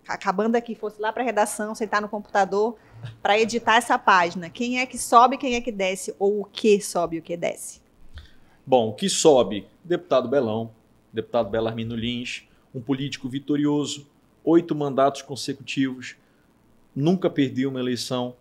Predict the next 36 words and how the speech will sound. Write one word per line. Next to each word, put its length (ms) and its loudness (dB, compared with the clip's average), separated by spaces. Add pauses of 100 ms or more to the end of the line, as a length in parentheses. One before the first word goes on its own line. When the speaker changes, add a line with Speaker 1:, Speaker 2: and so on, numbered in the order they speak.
(600)
Speaker 2:
e, 320 -2
ao 180 4
sair, 580 4
ao 160 2
declinar 800 -2
de 140 -10
uma 120 -4
reeleição 460 0
quase 320 2
que 120 -10
garantida, 760 0 (320)
colocou 340 0
o 40 -4
filho 340 2
à 40 4
prova 500 2 (380)
e 360 -2
conseguiu, 580 -4 (160)
é, 100 -4
eleger 500 0
o 40 0
filho. 440 -6 (280)
Aliás, 380 6
não 160 0
só 160 6
eleger, 440 4
conseguiu 300 -4
eleger 340 2
muito 380 0
bem 220 -2
o 60 -4
filho 320 -4
com 140 -10
quarenta 340 -4
e 40 -6
quatro 400 0